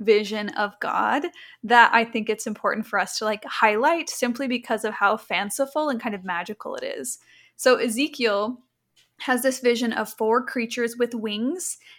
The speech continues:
They have feet like a cow, hands like a man, and they're all, like, joined together. And they have four different faces. There's the face of a man,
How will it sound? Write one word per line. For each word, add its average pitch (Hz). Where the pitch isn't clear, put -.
They 233
have 226
feet 247
like 247
a 269
cow, 220
hands 233
like 233
a 254
man, 214
and 233
they're 226
all, 214
like, 196
joined 202
together. 214
And 247
they 262
have 233
four 214
different 226
faces. 196
There's 208
the 226
face 269
of 277
a 302
man, 220